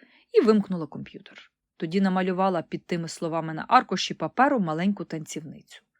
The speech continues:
Потім вона зробила собі ванну за великою кількістю бульбашок, і ті бульбашки полилися через край,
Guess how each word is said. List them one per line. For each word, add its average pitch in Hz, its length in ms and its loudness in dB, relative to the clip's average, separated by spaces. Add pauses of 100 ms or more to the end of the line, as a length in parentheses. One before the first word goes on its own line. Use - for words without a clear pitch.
(640)
Потім 302 280 4
вона 180 200 2
зробила 190 380 0
собі 143 240 -10 (120)
ванну 202 520 4 (280)
за 160 220 -2
великою 170 440 0
кількістю - 460 -8
бульбашок, 156 640 -8 (360)
і 226 100 2
ті 185 160 -4
бульбашки 233 640 0 (120)
полилися 240 680 4
через 160 340 -6
край, 143 400 -4